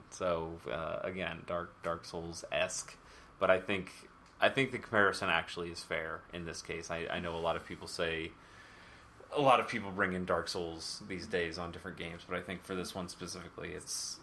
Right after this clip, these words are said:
it's actually a very fair, um, comparison because there,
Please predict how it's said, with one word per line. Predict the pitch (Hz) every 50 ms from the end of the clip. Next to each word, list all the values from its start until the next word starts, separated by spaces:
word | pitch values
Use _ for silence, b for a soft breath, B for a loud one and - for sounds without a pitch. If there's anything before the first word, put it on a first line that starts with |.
| -
it's | - - - - - - - -
actually | - - 71 - - 90 85
a | 82
very | 87 85 80 80 80 80
fair, | - - - 92 85 78 80 82 80 82 82 85 - - -
um, | - 82 80 80 78 - - - 85 92 92 - -
comparison | - 101 95 - 87 82 85 82 - - 85 80
because | - - - 85 82
there, | - 82 82 80 80